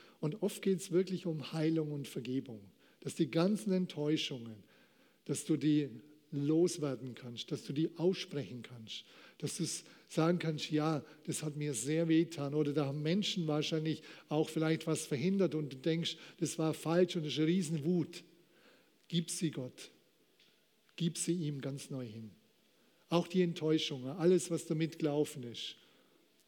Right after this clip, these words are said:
Gott möchte dich heilen, auch innerlich. Und er möchte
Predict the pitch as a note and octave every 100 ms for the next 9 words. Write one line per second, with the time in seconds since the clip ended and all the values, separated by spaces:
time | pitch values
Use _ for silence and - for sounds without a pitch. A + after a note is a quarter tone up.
0 | _ _ - - D#3+ - E3 E3+ - E3+
1 | D3+ - - _ _ - D3 C#3 B2+ A2
2 | G#2+ - C3 D#3 C3 B2 G#2+ G2+ - _
3 | _ _ _ _ _ _ _ _ - C3
4 | C#3 D#3 - -